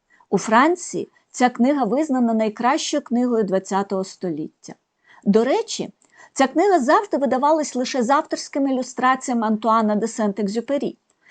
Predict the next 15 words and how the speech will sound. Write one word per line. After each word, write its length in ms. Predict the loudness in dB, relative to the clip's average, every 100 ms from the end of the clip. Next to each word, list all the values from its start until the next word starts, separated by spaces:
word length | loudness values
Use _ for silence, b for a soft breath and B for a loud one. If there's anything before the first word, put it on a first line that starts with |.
| b
і 80 | 0
тому 360 | 4 6 6 4
офіційне 580 | 0 -2 -2 0 2 2
українське 640 | 0 0 0 0 -2 -4
видання — 500 | -2 2 2 2 -4 -12 _ -4
це 180 | 0
значна 480 | 2 0 0 2 2
подія 540 | 2 -4 -2 0 0 -2
і 80 | -4
для 160 | -2 -2
нашої 400 | -2 -2 -4 -6
країни, 520 | -4 -2 -2 -4 -6 -6
і 80 |
для 180 | -2 -2
світу. 540 | -4 -10 -8 -8 -10